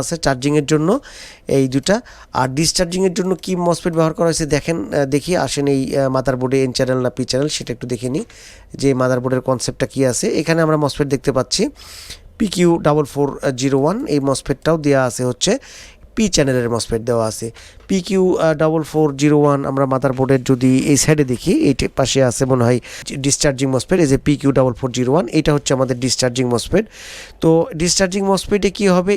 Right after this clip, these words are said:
এটারও সেই তো, আহ, আহ, গেট আপনার লো হতে হবে, তাহলে গা আপনার ভোল্টেজটা পাস করবে। এটা হচ্ছে ডিসচার্জিং মসফেট, যখন ব্যাটারিতে যাবে তখন আমাদের এই ভোল্টেজটা ড্রেন থেকে সোর্সে এটা পাস করে আসবে।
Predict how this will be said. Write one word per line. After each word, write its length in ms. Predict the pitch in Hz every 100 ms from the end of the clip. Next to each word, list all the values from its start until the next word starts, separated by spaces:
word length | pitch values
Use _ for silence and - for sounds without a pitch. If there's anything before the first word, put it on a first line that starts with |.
| 175
এটারও 420 | 165 180 190 185
সেই 280 | 165 175 170
তো, 340 | 170 170 160 -
আহ, 540 | 147 139 131 - 139
আহ, 140 | 135 131 123
গেট 320 | 156 151 - -
আপনার 260 | 139 143
লো 200 | 139 160
হতে 220 | 147 147
হবে, 200 | 131 131
তাহলে 260 | 143 135 143
গা 140 | 139
আপনার 200 | 131 135
ভোল্টেজটা 460 | 120 127 123 117 127
পাস 240 | - -
করবে। 320 | - 131 156 262 - -
এটা 340 | - 160 165 180
হচ্ছে 200 | 180 180
ডিসচার্জিং 500 | 165 - 175 165 180
মসফেট, 340 | 170 - 202
যখন 280 | 196 156 156
ব্যাটারিতে 400 | 143 139 147 160
যাবে 380 | 143 127 139 269 - -
তখন 300 | 135 123 139
আমাদের 320 | 135 127 123 131
এই 80 |
ভোল্টেজটা 600 | 120 113 120 127 - 185 262 -
ড্রেন 280 | 127 165 156
থেকে 220 | 147 147
সোর্সে 420 | - 135 123 - 294
এটা 200 | 143 131
পাস 240 | - 127
করে 160 | - 117
আসবে। 280 | 110 107